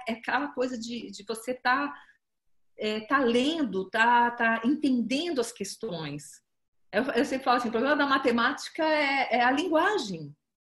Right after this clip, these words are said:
O problema da matemática é a linguagem. Se o aluno não tá lendo, ele não, não tá se fazendo perguntas. Porque quando a gente lê, a gente, eh, se faz perguntas, né? A gente faz perguntas pro livro. Esse aluno tá,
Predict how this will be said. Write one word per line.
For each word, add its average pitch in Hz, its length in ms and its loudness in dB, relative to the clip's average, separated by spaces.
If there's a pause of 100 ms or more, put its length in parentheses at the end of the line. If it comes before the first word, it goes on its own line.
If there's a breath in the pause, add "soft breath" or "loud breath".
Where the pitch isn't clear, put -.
(340)
O - 40 -20
problema 269 300 -2
da 339 100 0
matemática 320 520 -4
é - 20 -4
a 320 40 -4
linguagem. 226 420 0
Se 233 120 -4
o 226 40 0
aluno 277 240 -4
não 302 140 -6
tá 269 120 -2
lendo, 220 400 -2
ele 196 180 -2
não, 220 240 -6 (100)
não 220 220 -4
tá 254 160 -2
se 254 140 -8
fazendo 247 380 -2
perguntas. 214 800 -6 (380 loud breath)
Porque - 160 -10
quando 285 180 -4
a 320 40 -2
gente 285 240 -2
lê, 233 240 0
a 254 60 0
gente, 240 560 -4
eh, 190 60 -4
se 226 180 -8
faz 262 280 -4
perguntas, 190 640 -6
né? 180 80 -12
A 190 60 -6
gente 196 160 -10
faz 226 180 -6
perguntas 202 400 -6
pro 175 180 -14
livro. 185 260 -6
Esse 190 120 -8
aluno 277 320 -4
tá, 359 320 0